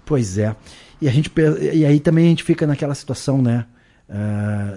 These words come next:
realmente tem aumentado essa produtividade? Tem feito uma diferença ou não?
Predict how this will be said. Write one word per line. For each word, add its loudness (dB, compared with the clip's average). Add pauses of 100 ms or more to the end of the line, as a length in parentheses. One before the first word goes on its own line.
(120)
realmente 2
tem 2
aumentado 2
essa -2
produtividade? -6
Tem -2
feito 0
uma 0
diferença 0 (580)
ou -2
não? 2